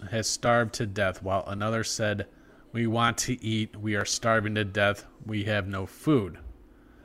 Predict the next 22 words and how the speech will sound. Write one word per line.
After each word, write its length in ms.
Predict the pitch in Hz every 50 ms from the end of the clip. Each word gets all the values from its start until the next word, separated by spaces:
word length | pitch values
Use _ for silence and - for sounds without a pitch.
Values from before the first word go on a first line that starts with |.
| - - -
Many 240 | - 107 110 113 117
can 160 | - 127 113
be 140 | 117 117 107
heard 240 | 95 117 113 113 -
shouting, 600 | - - 120 107 107 110 104 107 107 104 101 - - - - - - - -
"We 120 | - 107 107
have 120 | 117 107
no 140 | 117 117 113
food, 260 | - - 120 117 110
no 140 | 110 110 104
food." 500 | - - 151 156 135 113 113 113 107 - - - - - - - - - - - - - - - - - - - - - - -
The 120 | 101 110 107
Chinese 360 | - 123 117 117 113 107 -
captions 460 | - 123 117 107 - - 113 101 107
read, 180 | 110 110 110 101
"There 140 | 107 110
was 280 | 107 107 110 107 98 95 - -
a 140 | 107 101 101
riot 640 | 98 98 104 107 113 120 123 131 135 120 - - - - - - - - - -
in 140 | - 107 107
Nitu 280 | 107 101 - - 123 113
Street." 520 | - - - 120 117 117 117 117 113 -